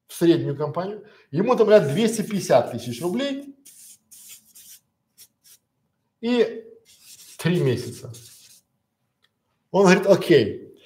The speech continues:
Ему делают не три месяца, а шесть месяцев, и там не двести пятьдесят, а там пятьсот. Ну, потому что доп. работы, тексты уникальные, прилинковка, внутренняя оптимизация, там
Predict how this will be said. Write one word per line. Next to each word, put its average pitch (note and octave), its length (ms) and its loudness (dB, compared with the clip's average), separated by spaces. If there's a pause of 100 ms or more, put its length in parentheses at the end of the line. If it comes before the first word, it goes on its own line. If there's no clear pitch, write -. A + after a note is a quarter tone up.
(240)
Ему B3+ 300 2
делают F#3+ 640 4
не F3 140 0
три A3+ 260 0
месяца, F3 520 0
а D3 180 4
шесть D3+ 400 -2
месяцев, E3 540 -6 (560)
и C#3 80 -2
там F#3+ 320 6
не F#3 80 0
двести A3+ 420 2
пятьдесят, A3+ 800 4
а B2 120 -2
там F3 340 6
пятьсот. - 460 -6 (1080)
Ну, C4 100 -4
потому A3 180 8
что F#3 140 -4
доп. A3 220 6
работы, A3 800 8
тексты G#3+ 420 0
уникальные, G#3+ 800 4
прилинковка, G#3+ 960 2
внутренняя G#3+ 460 0
оптимизация, G#3 800 2
там G#3 240 -2